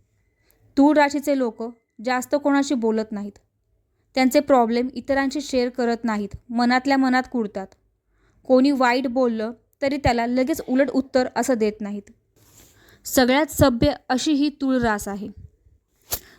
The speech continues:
तुमच्या राशीवर दोन हजार चोवीसमध्ये शनीचा कोणताच त्रास नाही. उलट शनी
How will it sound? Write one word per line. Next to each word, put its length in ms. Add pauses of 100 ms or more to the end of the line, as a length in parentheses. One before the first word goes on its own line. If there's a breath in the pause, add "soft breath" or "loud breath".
(120)
तुमच्या 280
राशीवर 520
दोन 240
हजार 220
चोवीसमध्ये 800
शनीचा 480
कोणताच 580
त्रास 300
नाही. 320 (580)
उलट 280
शनी 460